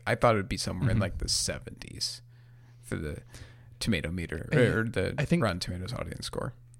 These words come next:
Speaker 2: I think that just speaks to the, the inept tone and, like, the inept, um,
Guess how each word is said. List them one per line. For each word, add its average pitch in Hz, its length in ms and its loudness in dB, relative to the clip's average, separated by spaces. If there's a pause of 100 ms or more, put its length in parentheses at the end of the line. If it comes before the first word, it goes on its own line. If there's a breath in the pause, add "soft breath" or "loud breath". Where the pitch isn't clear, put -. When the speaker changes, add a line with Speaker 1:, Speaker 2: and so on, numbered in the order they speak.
(140)
Speaker 2:
I 143 80 10
think 151 160 8
that 156 120 8
just - 160 2
speaks - 340 2
to 113 100 4
the, 107 340 6
the 120 280 6
inept 110 400 2
tone 110 420 4 (340)
and, 135 140 2
like, 117 140 4
the 120 100 4
inept, 110 320 2
um, 107 520 2